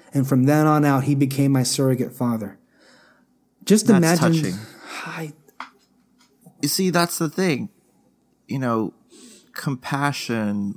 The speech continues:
Speaker 2: love, understanding is what he, he went through.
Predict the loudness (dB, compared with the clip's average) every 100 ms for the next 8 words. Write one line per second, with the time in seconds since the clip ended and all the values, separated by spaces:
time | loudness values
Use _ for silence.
0 | _ -6 -2 0 0 -2 -6 -8 -6 -4
1 | -4 -6 -10 -8 -6 -4 -4 -4 -2 -4
2 | -6 -6 -4 -2 -2 -2 -4 -6 -8 -10
3 | _ _ _ _ _ _ _ _ _ -14
4 | -4 0 2 0 -4 _ -16 -12 -6 -4
5 | -2 -4 -4 -4 -6 -10 _ _ _ -8
6 | -6 -2 -2 -2 -2 -2 0 -2